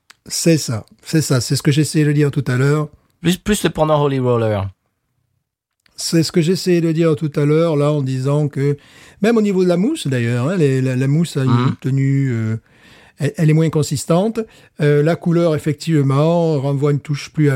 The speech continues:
Speaker 1: plus aqueuse. Euh, c'est pas un orange, sou-, c'est pas un jus d'orange, je dirais un
Speaker 2: Non.
Speaker 1: jus d'orange un petit peu coupé. Voilà, c'est un jus d'orange un peu coupé,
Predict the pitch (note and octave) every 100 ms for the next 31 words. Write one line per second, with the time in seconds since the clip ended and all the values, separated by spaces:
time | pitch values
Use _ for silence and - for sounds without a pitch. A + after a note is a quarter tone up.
0 | C3 D3+ C3+ B2 - D#3 A3 E3 C3+ -
1 | _ - - _ - B2 A2+ D3 D3 D3
2 | D3 C#3 D3+ D#3 A#2+ C3 D3+ - D#3 F3
3 | E3 C3+ B2 F#3+ F3 E3+ G3 D#3 D3 C3
4 | B2 D#3 D3+ F3 D3+ C3+ D3+ D3 D#3 E3+
5 | A#2+ _ _ - C#3 B2+ A2+ C3+ C3 D#3
6 | E3+ E3+ D3 C#3+ C3 B2+ D#3 F#3 C4